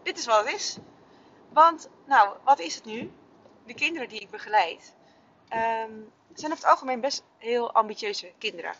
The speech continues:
Hè, kinderen, de sportkinderen, eh, de kinderen met bepaalde droom of doelen. De kinderen die, die, die, ze voor, die voor zichzelf de lat heel hoog leggen. De perfectionistische kinderen. Ehm, maar ook de kinderen die dus daarin wel onzeker zijn.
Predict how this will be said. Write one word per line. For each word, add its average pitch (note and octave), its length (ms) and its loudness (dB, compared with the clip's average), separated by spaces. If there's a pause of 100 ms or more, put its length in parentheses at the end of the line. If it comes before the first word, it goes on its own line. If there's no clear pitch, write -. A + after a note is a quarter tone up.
(300)
Hè, C4 220 -2
kinderen, F3 340 -12
de - 60 -16
sportkinderen, A#3+ 960 -2 (400)
eh, F#3+ 120 -4
de F3+ 80 -10
kinderen F#3+ 360 -10
met F#3+ 120 -12
bepaalde F#3 380 -4
droom A#3+ 540 4
of G#3+ 100 -14
doelen. A3+ 640 -2 (300)
De A3+ 60 -16
kinderen C4+ 280 -2
die, A#3 100 -12
die, A3 160 -14
die, A3+ 100 -12
ze A3+ 120 -10
voor, - 260 -16
die A3 140 -10
voor B3+ 140 -4
zichzelf B3 460 4
de A3+ 80 -12
lat G#3 260 2
heel G#3+ 240 -2
hoog A#3+ 320 2
leggen. A3 480 -2 (440)
De F#3 80 -18
perfectionistische G3+ 680 -12
kinderen. G3+ 640 -2 (1200)
Ehm, G3 800 -8
maar G#3+ 180 6
ook B3 240 0
de - 60 -20
kinderen G#3+ 300 -12
die G3 120 -16
dus F#3+ 280 -10
daarin G3+ 480 -8
wel G3+ 200 -2
onzeker E3+ 560 -10
zijn. - 260 -18